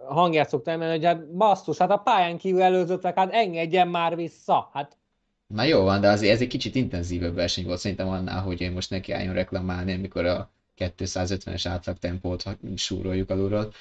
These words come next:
Speaker 2: Egyébként gyorsan még visszatérve ehhez az elengedő sztorihoz, nem találom most meg a kommentet, de olvastam korábban, hogy az mondjuk egy jó szabály lehet, vetette fel a hozzászóló, hogy,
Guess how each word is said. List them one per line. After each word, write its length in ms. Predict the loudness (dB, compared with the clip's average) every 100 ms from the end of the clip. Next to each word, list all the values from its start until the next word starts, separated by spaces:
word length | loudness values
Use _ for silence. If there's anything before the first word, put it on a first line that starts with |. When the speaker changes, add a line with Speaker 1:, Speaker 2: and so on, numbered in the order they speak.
| _
Speaker 2:
Egyébként 400 | -4 -2 0 0
gyorsan 340 | 2 2 2 -2
még 120 | -2
visszatérve 480 | -2 -4 -2 0 2
ehhez 220 | 2 0
az 80 | 0
elengedő 400 | 0 0 0 -2
sztorihoz, 480 | -2 -2 0 0
nem 340 | -2 -2 -4 -6
találom 400 | -4 -2 -2 -4
most 160 | -6 -4
meg 80 | -4
a 120 | -4
kommentet, 440 | -4 -4 -6 -6
de 100 | -4
olvastam 380 | -2 -2 -4 -6
korábban, 500 | 0 2 2 0 -2
hogy 220 | 0 -2 -6 -20 -20 _
az 200 | 0 0
mondjuk 260 | 2 0 0
egy 120 | 0
jó 140 | 2
szabály 340 | 0 -2 -4 -2
lehet, 380 | -2 -2 -4 -8 -20 _ -12
vetette 440 | -6 -4 -4 -8
fel 280 | -4 -2 -2
a 360 | -4 -8 -8 -8 -16 _ _ _ _ _
hozzászóló, 760 | -2 0 2 2 0 -2 0 0
hogy, 380 | 0 0 -2